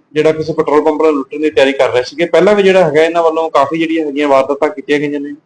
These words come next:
ਇਹ ਜਿਹੜੇ ਹੈਗੇ ਰਾਹਗੀਰ ਹੈ ਉਹਨਾਂ ਨੂੰ ਲੁੱਟ ਲੈਂਦੇ ਆ ਜਾਂ ਘਰ ਦੇ ਵਿੱਚ ਜਾ ਕੇ ਇਹਨਾਂ ਨੇ ਕਾਫੀ ਜਿਹੜੀਆਂ ਵਾਰਦਾਤਾਂ ਕੀਤੀਆਂ ਨੇ। ਇਹ, ਇਸ ਸੰਬੰਧ ਦੇ ਵਿੱਚ ਜਿਹੜੇ ਹੈਗੇ ਨੇ, ਪਹਿਲਾਂ ਜਿਹੜਾ ਓਮਕਾਰ ਹੈਗਾ ਇਹਦੇ ਉੱਪਰ, ਅਹ, ਪੰਜ ਮੁਕੱਦਮੇ ਦਰਜ ਨੇ, ਜਿਹੜਾ ਮਨੀਸ਼ ਕੁਮਾਰ ਹੈਗਾ ਇਹਦੇ ਉੱਪਰ ਸੱਤ ਮੁਕੱਦਮੇ ਦਰਜ ਨੇ,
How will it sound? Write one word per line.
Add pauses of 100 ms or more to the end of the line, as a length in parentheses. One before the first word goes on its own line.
(440)
ਇਹ
ਜਿਹੜੇ
ਹੈਗੇ
ਰਾਹਗੀਰ
ਹੈ
ਉਹਨਾਂ
ਨੂੰ
ਲੁੱਟ
ਲੈਂਦੇ
ਆ
ਜਾਂ
ਘਰ
ਦੇ
ਵਿੱਚ
ਜਾ
ਕੇ
ਇਹਨਾਂ
ਨੇ
ਕਾਫੀ
ਜਿਹੜੀਆਂ
ਵਾਰਦਾਤਾਂ
ਕੀਤੀਆਂ
ਨੇ। (540)
ਇਹ, (500)
ਇਸ
ਸੰਬੰਧ
ਦੇ
ਵਿੱਚ
ਜਿਹੜੇ
ਹੈਗੇ
ਨੇ,
ਪਹਿਲਾਂ
ਜਿਹੜਾ
ਓਮਕਾਰ
ਹੈਗਾ
ਇਹਦੇ
ਉੱਪਰ,
ਅਹ, (680)
ਪੰਜ
ਮੁਕੱਦਮੇ
ਦਰਜ
ਨੇ,
ਜਿਹੜਾ
ਮਨੀਸ਼ (380)
ਕੁਮਾਰ
ਹੈਗਾ
ਇਹਦੇ
ਉੱਪਰ
ਸੱਤ
ਮੁਕੱਦਮੇ
ਦਰਜ
ਨੇ,